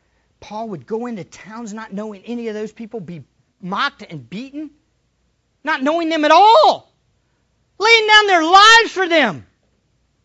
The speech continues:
Sacrifice totally. Why? Because he knew Jesus, not because he knew the people.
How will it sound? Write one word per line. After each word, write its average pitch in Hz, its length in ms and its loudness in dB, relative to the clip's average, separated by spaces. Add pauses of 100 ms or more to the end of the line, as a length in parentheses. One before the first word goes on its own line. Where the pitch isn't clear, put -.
(1400)
Sacrifice 427 760 2
totally. 427 640 0 (1800)
Why? 320 400 -10 (1120)
Because 311 460 -12
he 320 220 -16
knew 311 360 -16 (380)
Jesus, 254 840 -12 (140)
not 359 240 -12
because 311 300 -12
he 311 100 -16
knew 294 400 -12 (160)
the 359 160 -6
people. 359 540 -14